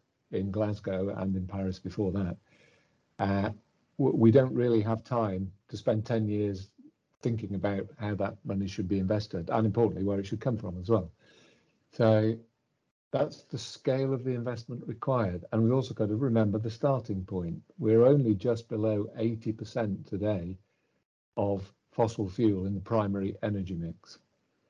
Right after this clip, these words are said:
We are decarbonising power rapidly. All the headlines are about solar and wind and hydrogen and batteries, but fundamentally, electricity is still only the low twenty percent of the total energy mix.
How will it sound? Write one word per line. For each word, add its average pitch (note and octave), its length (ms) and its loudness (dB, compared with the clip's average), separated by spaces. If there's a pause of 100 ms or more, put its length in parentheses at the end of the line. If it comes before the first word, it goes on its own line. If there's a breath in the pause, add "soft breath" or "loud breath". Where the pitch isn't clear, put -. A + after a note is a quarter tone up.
(600)
We B2 140 8
are B2 340 4 (880)
decarbonising A#2 1080 0
power A2 340 -6
rapidly. F#2+ 560 -8
All A#2+ 220 0
the C3 100 -2
headlines G2 420 -2
are G2 60 -4
about F#2 260 -4
solar G#2+ 440 0
and F#2+ 160 -2
wind G2+ 260 -4
and F2+ 140 -6
hydrogen F#2+ 600 0
and F2+ 200 -2
batteries, G2 600 0 (720 soft breath)
but - 120 0
fundamentally, A#2+ 840 4
electricity A#2 680 0
is G2 100 -2
still A2+ 200 4
only G#2 240 2
the A2+ 100 6
low A2+ 300 4
twenty A2+ 380 -4
percent G#2+ 560 -6
of G2 100 -6
the G#2 80 -8
total G2+ 380 -4
energy A#2+ 280 -2
mix. - 420 -10